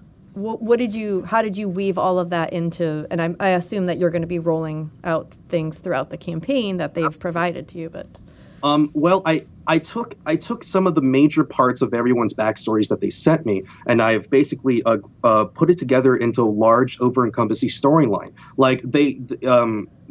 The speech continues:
Speaker 2: uh, Hunter's backstory weaves into everyone else's because it's so expansive. You know, um, uh, everyone's lost something, or everyone's seeking something, and everyone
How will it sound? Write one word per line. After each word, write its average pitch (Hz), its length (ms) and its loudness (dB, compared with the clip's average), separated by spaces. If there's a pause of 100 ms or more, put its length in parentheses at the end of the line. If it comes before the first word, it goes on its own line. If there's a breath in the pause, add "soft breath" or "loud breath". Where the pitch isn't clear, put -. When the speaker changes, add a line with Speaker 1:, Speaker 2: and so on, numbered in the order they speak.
(260)
Speaker 2:
uh, 120 220 2
Hunter's 165 460 2
backstory 113 560 -2
weaves 127 420 2
into 135 340 4
everyone 131 440 6
else's 120 340 0
because - 460 -2
it's - 160 -6
so 123 220 2
expansive. 131 760 -2 (380 loud breath)
You 117 100 6
know, 107 300 4
um, 104 340 2 (240 soft breath)
uh, 113 240 4
everyone's 147 540 4
lost 123 400 2
something, 92 400 -12
or 107 140 -8
everyone's 127 440 -2
seeking 165 440 -2
something, 98 400 -2
and 98 140 -2
everyone 139 580 6